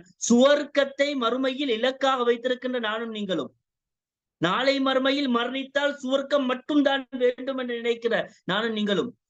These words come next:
சுவர்க்கத்துக்கு என்னையும் உங்களையும் எது கொண்டு செல்லும் என்பதையும், அந்த கொண்டு செல்லக்கூடிய அம்சத்தை அடைவதற்கு என்ன என்ன செய்ய வேண்டும் என்பதையும் கட்டாயம் புரிந்து கொள்ள வேண்டும்.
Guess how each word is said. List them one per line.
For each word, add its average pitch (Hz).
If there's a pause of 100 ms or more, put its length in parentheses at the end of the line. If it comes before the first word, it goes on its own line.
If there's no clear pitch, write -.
(140)
சுவர்க்கத்துக்கு 277
என்னையும் 262
உங்களையும் 233
எது 247
கொண்டு 277
செல்லும் 254
என்பதையும், 208 (560)
அந்த 240
கொண்டு 269
செல்லக்கூடிய 277
அம்சத்தை 269 (160)
அடைவதற்கு 277
என்ன 269
என்ன 277
செய்ய 254
வேண்டும் 240
என்பதையும் 190 (160)
கட்டாயம் 226
புரிந்து 196
கொள்ள 175
வேண்டும். 135